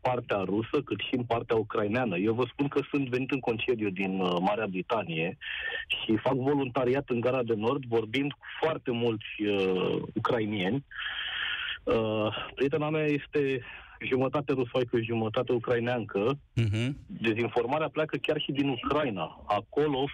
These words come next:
Speaker 1: foarte multe, uh, publicații arată poporului ucrainean faptul că armata rusă este încercuită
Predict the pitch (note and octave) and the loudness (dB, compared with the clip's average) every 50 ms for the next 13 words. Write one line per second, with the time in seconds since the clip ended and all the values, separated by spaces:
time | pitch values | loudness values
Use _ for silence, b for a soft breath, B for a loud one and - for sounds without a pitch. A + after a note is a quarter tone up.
0 | - - - C#3 D3 D#3 D3+ - - D3+ C#3 C#3 D3 D3 C#3+ - - C#3+ C3 B2 | -6 -4 -2 0 0 0 0 -2 0 0 2 2 2 0 -2 -2 0 0 2 2
1 | A#2+ A2+ A2 A2 B B B B B B B B B B - - A2 A2 A2 G#2+ | 2 2 0 -2 B B B B B B B B B B -2 0 2 2 2 2
2 | G#2+ G#2+ G#2 G#2 G2+ - - A#2 G#2+ A2+ A2+ A2 - - D3+ - - - - - | 2 2 2 0 0 0 0 0 2 2 0 0 0 0 0 0 0 -2 -6 -8
3 | - F#2 G2+ B2 D3 E3 D#3+ - - - - - A2 A2 A2+ C3 D3 D3+ - - | -4 -2 0 0 0 0 -2 -6 -16 -12 -4 -2 0 0 2 0 0 0 2 0
4 | D3+ C#3 - C#3 B2+ A#2+ - C#3+ C#3+ D3 C#3 C3+ B2+ - C3 B2 A#2 A2+ A#2+ C3 | 0 2 2 0 0 0 0 0 0 2 0 0 0 0 0 0 2 2 2 2
5 | D3 D#3+ E3+ E3 - - - - - - - C#3 C#3+ - - - D3 - - - | 2 0 0 -2 -4 -10 -18 -20 -18 -6 -2 -2 -2 -2 0 -2 -2 0 0 0
6 | C3 A#2+ A#2+ B2+ C#3 D3 C#3+ C#3+ C#3 C#3+ C#3 - C3+ C3 B2 - C#3+ C3 B2+ - | 0 0 0 0 -2 -2 0 0 0 0 0 0 0 -2 0 0 -2 -2 0 0
7 | - A#2 A2+ - - F#3 - - - A#2 C#3 E3+ F#3 | -2 -2 -2 0 -2 -2 0 2 2 2 2 2 -2